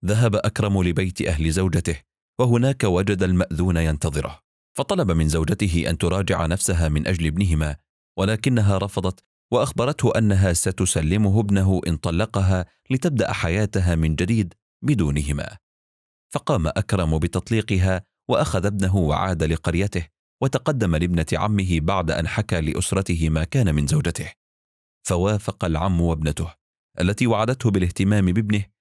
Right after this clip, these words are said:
كما لو كان ابنهما. وبعد شهور عدة طليقة أكرم بيوم واحد اكتشف أنها تزوجت من صديق شقيقها، وعلم أنه من حرضها على افتعال المشاكل وطلب الطلاق.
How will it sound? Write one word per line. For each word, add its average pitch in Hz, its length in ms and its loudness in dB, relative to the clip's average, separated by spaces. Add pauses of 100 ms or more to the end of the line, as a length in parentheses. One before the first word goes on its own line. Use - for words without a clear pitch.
(320)
كما 127 320 2
لو 95 180 2
كان 92 260 0
ابنهما. 73 540 -2 (480)
وبعد 139 360 2
شهور 90 500 2
عدة 87 420 0
طليقة 90 540 -2
أكرم 87 480 -4 (160)
بيوم 80 460 0
واحد 85 400 -2 (440)
اكتشف - 440 -2
أنها 90 420 2
تزوجت 90 680 -2
من 78 120 0
صديق 87 440 -2
شقيقها، 82 760 -2 (680)
وعلم 78 360 -2
أنه 80 400 0
من 76 160 -2
حرضها 82 640 -2
على 85 220 -2
افتعال 90 440 -2
المشاكل 98 600 0 (280)
وطلب 127 340 0
الطلاق. 76 580 -6